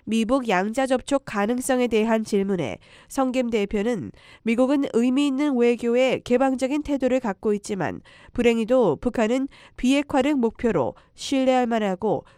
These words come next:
의미 있는 노력을 기울이는 문제에 관심을 보이지 않고 있다고 지적했습니다. 성김 대표는 이 밖에 미군의 고고도 미사일 방어 체계 사드의 한반도 배치와 관련해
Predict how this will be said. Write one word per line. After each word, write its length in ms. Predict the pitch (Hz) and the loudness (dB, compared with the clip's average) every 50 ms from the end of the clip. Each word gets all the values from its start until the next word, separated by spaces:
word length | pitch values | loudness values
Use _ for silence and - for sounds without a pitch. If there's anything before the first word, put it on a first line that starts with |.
| _ | _
의미 340 | - 226 247 254 254 285 285 | -4 -2 0 0 2 0 0
있는 240 | 269 254 285 294 262 | 0 0 -2 -2 0
노력을 480 | 240 247 247 240 233 220 247 247 254 | 0 2 2 2 2 2 0 0 0
기울이는 560 | 254 - - 247 254 269 269 262 233 262 262 240 | -2 -4 -4 -2 -2 0 -2 -2 -2 -2 -2 -2
문제에 640 | 220 214 208 196 185 180 185 175 175 185 214 226 - - - _ _ | -2 -2 -2 -4 -4 -4 -4 -4 -2 -2 -2 -4 -6 -10 -18 _ _
관심을 500 | - 220 214 233 240 240 277 277 277 277 | -2 0 0 2 2 0 0 0 0 0
보이지 400 | 240 254 247 240 233 - 269 262 | 0 0 -2 -2 -2 -4 -4 -4
않고 400 | - - 185 208 220 - 269 269 | -4 -4 -4 -4 -2 -2 -2 -2
있다고 400 | 262 - - 220 208 208 262 269 | -2 -2 -4 -4 -2 0 -2 -2
지적했습니다. 960 | - - 220 226 214 - 220 196 - - 190 170 165 151 - 127 87 73 - - _ _ _ _ _ - - - - - - _ | -2 -2 -4 -4 -4 -4 -4 -6 -6 -6 -8 -6 -8 -8 -8 -8 -10 -10 -12 -14 _ _ _ _ _ -20 -20 -20 -20 -20 -20 _
성김 380 | - 285 262 254 269 285 254 | -2 -2 0 0 0 -2 0
대표는 600 | 247 247 240 240 - 240 240 277 277 202 139 98 - - - - - | 0 0 0 0 0 -2 0 0 -2 -2 -4 -8 -10 -14 -20 -14 -8
이 100 | - - | -4 -2
밖에 420 | 226 226 - - 262 269 262 226 | -2 -2 -2 0 2 2 2 2
미군의 540 | 185 214 233 220 247 247 269 285 247 170 - - | 2 0 -2 0 0 0 2 2 2 0 -2 0
고고도 500 | - 240 254 240 - 269 269 254 285 285 | 0 0 0 2 0 -2 0 0 0 0
미사일 440 | 262 233 233 - 269 254 262 269 277 | 0 -2 -2 -2 0 2 2 2 0
방어 360 | - 202 185 185 208 240 254 | 0 -4 -4 -2 0 0 -2
체계 520 | - - 254 220 202 - 170 139 113 - - - - - _ | -2 -2 -4 -4 -2 -2 -4 -4 -4 -6 -10 -16 -20 -20 _
사드의 600 | - - 247 226 220 208 220 233 254 226 160 - - - - _ | -6 -2 0 0 0 0 0 -2 0 -2 -2 -4 -6 -12 -20 _
한반도 580 | - - 233 240 240 240 262 262 247 277 294 - | -4 0 0 0 2 2 0 0 0 0 0 2
배치와 420 | 269 247 240 - - 240 233 226 | 2 2 2 2 2 2 2 2
관련해 540 | 220 202 180 175 185 180 170 147 120 101 | 2 0 0 0 0 -2 -2 -4 -6 -6